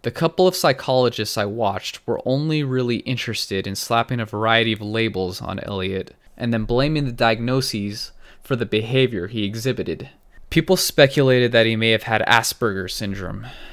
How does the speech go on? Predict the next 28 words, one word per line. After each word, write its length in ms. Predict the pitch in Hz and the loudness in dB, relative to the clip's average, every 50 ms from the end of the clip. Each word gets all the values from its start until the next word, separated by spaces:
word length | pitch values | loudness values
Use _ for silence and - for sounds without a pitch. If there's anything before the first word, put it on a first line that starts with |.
| - | -12
schizoid 640 | - - - - 151 139 139 - - 139 131 127 - | -8 -6 0 2 2 2 2 2 2 2 2 2 0
personality 680 | - 135 127 113 - - 127 123 120 117 117 110 110 98 | -4 -4 -2 -2 -2 -2 -2 0 0 0 0 0 -2 -4
disorder, 600 | - - 95 - - 117 92 76 67 69 71 - - - - - - - - - - | -6 -8 -10 -8 -8 -8 -10 -8 -6 -8 -8 -8 -10 -16 -20 -20 -20 -20 -20 0 2
antisocial 840 | 131 139 139 147 143 131 123 - - - 135 139 135 - 117 101 | 2 2 4 2 2 2 2 0 0 0 0 0 0 0 -4 -4
personality 720 | - - 120 110 104 - - 113 107 101 98 98 101 95 - | -4 -4 -4 -4 -4 -4 -6 -6 -6 -6 -6 -6 -6 -8 -8
disorder, 600 | - - - - 107 95 73 64 - - 123 - _ _ _ _ _ _ | -8 -12 -12 -10 -10 -10 -10 -10 -12 -14 -14 -16 _ _ _ _ _ _
psychopathy, 920 | - - - 113 110 - - 135 135 131 - 123 107 - - 95 - 113 - _ _ _ _ _ _ _ _ _ | -10 -4 -2 -2 -2 2 4 4 4 4 4 -2 -8 -8 -10 -12 -12 -12 -16 _ _ _ _ _ _ _ _ _
and 120 | 120 117 | -4 -2
a 40 | 113 | 0
lot 220 | 107 107 104 87 | 2 2 0 0
more. 380 | 78 92 101 95 87 90 - - - _ _ _ _ _ | 0 -2 -4 -4 -4 -6 -10 -14 -20 _ _ _ _ _
This 200 | - 131 135 - | -4 -4 -2 -2
is 120 | 170 165 | -2 -2
a 60 | 160 143 | -2 2
very 260 | 135 131 135 135 131 | 4 6 6 6 4
superficial 1000 | 131 - - - - - 156 139 - 139 123 - - 135 120 - - 123 117 110 | 2 0 -2 -4 -2 -4 -4 -4 -4 -6 -6 -4 -6 -4 -4 -2 -4 -4 -4 -2
way 280 | 110 110 110 110 104 | 0 0 0 2 0
of 100 | 101 - - - | 0 -2 -4 -4
analyzing 600 | 113 117 117 113 104 104 98 98 101 104 107 104 | -4 -2 0 0 0 2 2 0 0 -2 -4 -4
what 140 | 101 - | -4 -6
happened, 560 | - - - 113 107 98 - 90 95 101 - - - _ _ _ _ _ | -6 -6 -2 0 0 0 -2 -6 -12 -12 -14 -16 -20 _ _ _ _ _
and 160 | - 120 120 123 | 2 4 4 4
it 120 | 123 110 | 2 2
is 120 | 110 - | 0 -4
also 440 | - - 110 131 135 131 - 120 104 | 2 4 6 6 6 6 4 0 -2
very 300 | 101 117 113 113 107 101 | 0 2 2 2 2 2
unhelpful, 760 | - - 101 101 - - 135 127 - - - - 85 95 - _ _ _ | 0 -2 -4 -4 -6 -6 -6 -6 -6 -6 -10 -14 -14 -14 -16 _ _ _
ultimately. 720 | - 117 113 - - 104 78 52 50 60 60 - 123 | -2 -2 -2 -2 -4 -10 -10 -10 -12 -12 -12 -12 -14